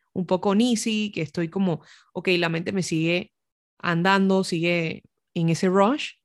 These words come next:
me gusta preparar overnight oats antes de dormir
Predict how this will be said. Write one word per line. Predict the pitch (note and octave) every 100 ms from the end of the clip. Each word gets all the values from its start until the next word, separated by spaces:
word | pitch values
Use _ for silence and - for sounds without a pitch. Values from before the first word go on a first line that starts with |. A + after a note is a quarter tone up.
| _ _ _ _ _ _ _
me | F#3 F#3+ F#3+
gusta | G#3 A#3 - G3+ G3
preparar | - F#3 D#3+ D#3+ D#3+ D#3 - _ _
overnight | F#3+ F#3+ F#3 F3 E3 -
oats | A3+ D4 - - - - _ _ -
antes | F3+ E3+ F3+
de | E3+
dormir | D3+ D3+ E3 G3+ B3+ C4